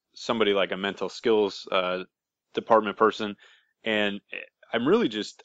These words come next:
out there hanging out with them, uh, looking out for their best interests, because ultimately I'm, I'm trying not to share my opinion.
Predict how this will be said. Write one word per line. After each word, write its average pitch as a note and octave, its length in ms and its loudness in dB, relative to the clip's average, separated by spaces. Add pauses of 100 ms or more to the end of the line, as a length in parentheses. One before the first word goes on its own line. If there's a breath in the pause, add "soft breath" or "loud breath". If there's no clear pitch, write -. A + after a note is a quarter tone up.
out A2+ 220 2
there G#2 400 2 (340)
hanging A#2 300 -4
out G2+ 180 0
with B2 140 -2
them, C3 320 -2 (260)
uh, F#2+ 220 -4
looking A#2 420 0
out A2 200 2
for B2 120 -4
their A#2 140 0
best A#2 280 0
interests, C3+ 480 -4 (320)
because A2+ 320 0
ultimately G#2 800 0 (440)
I'm, A#2 200 0
I'm A#2 140 -2
trying D#3+ 300 2
not C3 200 2
to B2+ 80 -2
share A#2+ 300 2
my A2 180 -2
opinion. C3+ 680 -6